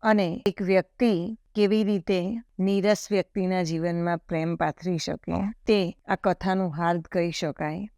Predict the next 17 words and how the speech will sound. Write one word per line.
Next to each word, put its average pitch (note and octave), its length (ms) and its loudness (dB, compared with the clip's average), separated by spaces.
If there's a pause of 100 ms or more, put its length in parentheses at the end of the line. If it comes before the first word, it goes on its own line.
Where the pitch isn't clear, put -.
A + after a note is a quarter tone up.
તો E3+ 260 0 (240)
ખૂબ G#3+ 300 0
જ G#3+ 160 4 (480)
વાંચવી F3+ 500 2
ગમે F3 380 0
એવી E3+ 220 -2
છે, F3+ 220 -2
મિત્રો. F3 360 -2
આ F3 240 -2 (200)
રસપ્રદ F3 720 0
રીતે F3 640 -2 (120)
સર્જકનું G3 680 2
સર્જન F3 560 0 (180)
અહીં F#3 240 -2
ખીલી F#3 360 0
ઉઠ્યું F#3+ 420 0
છે. F3+ 280 0